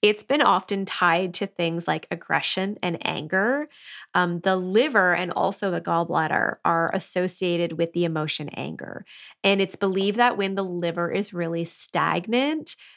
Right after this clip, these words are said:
these emotions can really start to become heightened. And it's also believed that if we have this repressed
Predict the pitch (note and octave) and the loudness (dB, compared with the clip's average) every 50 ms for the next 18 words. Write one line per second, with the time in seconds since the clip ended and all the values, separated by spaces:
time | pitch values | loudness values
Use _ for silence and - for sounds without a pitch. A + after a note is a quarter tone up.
0 | _ - - E3 - A3 G#3 G3+ G3+ G3+ G3 - E3 G3+ F#3 F3 E3 E3+ - - | _ -10 -8 -4 -2 0 2 2 2 2 0 0 0 0 0 0 0 0 -2 -4
1 | G3+ A3 G#3+ - - A#3 G3+ F3 E3+ E3+ D#3+ E3 F3 F3 - - F3 E3 - - | -4 -4 -6 -6 -6 -4 -4 -2 -2 -2 0 0 -2 -2 -2 -2 -2 -2 -2 -4
2 | F3 F3+ E3+ E3+ - - E3 E3 E3+ - - D3+ D3+ D#3 D#3+ - A#3+ C#4+ D#4 F4 | -2 -2 -2 -2 -4 -6 -4 -4 -6 -4 -4 -4 -2 -2 -2 -4 -2 -2 -2 -4
3 | F4 - - - - - - - - _ - - F#3+ F#3+ F#3 F#3 F3+ - - G3 | -6 -8 -14 -16 -20 -20 -20 -20 -14 _ 0 2 2 4 2 0 0 0 0 0
4 | F3+ - - - - F3 F#3 G3+ G3 - - B3+ B3+ B3 A3+ G3+ E3+ E3 D#3+ D#3+ | 0 -2 -4 0 2 2 4 2 2 2 4 4 4 4 4 2 0 0 0 -2
5 | E3 E3 E3 E3 E3 E3 E3 - E3 E3 - - E3 D#3+ D#3 E3 E3+ - - - | -2 -2 -2 -2 -2 -2 -4 -6 -6 -6 -6 -4 -6 -6 -4 -6 -8 -10 -10 -12
6 | D#3+ D#3 - - - - B3 C4 C#4+ - - - - | -14 -14 -14 -10 -4 0 0 0 0 -2 -6 -10 -12